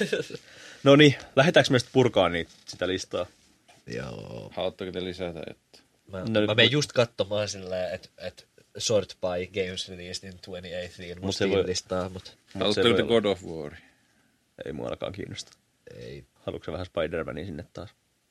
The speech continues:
Speaker 3: No ei se tuossa äskeisessäkään pärjännyt, niin.
Speaker 1: Tissaamista.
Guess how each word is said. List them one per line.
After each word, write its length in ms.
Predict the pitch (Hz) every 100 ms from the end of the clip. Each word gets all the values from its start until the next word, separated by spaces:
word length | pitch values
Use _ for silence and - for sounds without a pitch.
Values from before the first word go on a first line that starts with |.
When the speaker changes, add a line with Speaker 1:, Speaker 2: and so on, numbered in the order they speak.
| _
Speaker 3:
No 180 | 78 80
ei 100 | -
se 60 | 80
tuossa 220 | 117 95
äskeisessäkään 600 | 87 - 90 - 98 87
pärjännyt, 600 | - 85 85 82 82 82
niin. 160 | 85 80 -
Speaker 1:
Tissaamista. 720 | 101 - - 90 101 - _